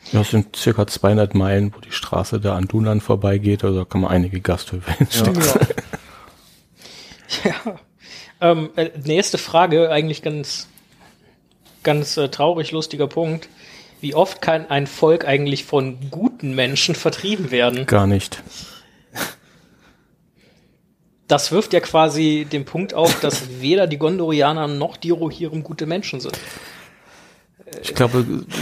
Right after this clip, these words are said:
Speaker 1: man kann schlecht in Gut und Böse einteilen, das ist alles grau.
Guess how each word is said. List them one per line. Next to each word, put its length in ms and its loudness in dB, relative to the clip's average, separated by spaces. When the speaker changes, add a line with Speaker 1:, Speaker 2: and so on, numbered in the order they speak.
Speaker 1:
man 160 2
kann 300 4
schlecht 600 0
in 300 2
Gut 200 -2
und 140 0
Böse 300 -2
einteilen, 300 -4
das 80 -6
ist 60 -6
alles 220 -4
grau. 540 -6